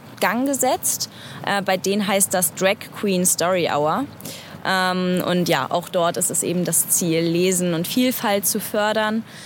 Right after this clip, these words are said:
Ähm, aber ja, da ist es halt nicht so, dass es nur an den Bibliotheken angeboten wird, sondern dort ist es schon viel weiter mittlerweile. Da kommen die Drag Queens tatsächlich an die Schulen und, äh,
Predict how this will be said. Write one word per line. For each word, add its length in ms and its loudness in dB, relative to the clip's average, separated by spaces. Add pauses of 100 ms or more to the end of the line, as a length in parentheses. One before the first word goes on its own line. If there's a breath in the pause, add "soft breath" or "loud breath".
(200 loud breath)
Ähm, 500 0
aber 600 0 (220)
ja, 280 2 (100)
da 140 2
ist 160 2
es 160 2
halt 160 -2 (160)
nicht 320 0
so, 100 2
dass 180 0
es 120 2
nur 160 4
an 320 0
den 280 2
Bibliotheken 840 0
angeboten 640 0
wird, 260 0
sondern 300 0
dort 320 0 (180 loud breath)
ist 100 0
es 240 4
schon 180 0
viel 220 -2
weiter 360 0
mittlerweile. 760 -2
Da 140 -4
kommen 340 -2
die 140 0
Drag 260 0
Queens 340 -2
tatsächlich 520 -4
an 100 0
die 120 0
Schulen 680 -2
und, 380 -2
äh, 280 0